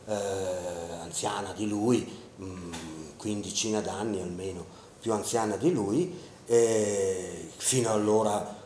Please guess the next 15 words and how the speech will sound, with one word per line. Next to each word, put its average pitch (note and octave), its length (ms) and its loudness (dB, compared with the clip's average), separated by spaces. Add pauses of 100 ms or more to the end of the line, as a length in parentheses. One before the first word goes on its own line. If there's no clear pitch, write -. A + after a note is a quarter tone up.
(140)
eh, F#2+ 240 -2
super, G2+ 640 2
diciamo, F#2+ 440 -2
corretta, D3+ 680 4 (300)
eh, F2+ 840 -4
cattolica, B2+ 880 2 (460)
di - 140 -12
chiesa, C3 400 6
di A2 140 0
religione, A#2+ 560 2
ma C3 300 4
a - 40 -6
forza A#2+ 460 2
di A2+ 300 0 (320)
assediarla, A2+ 1080 2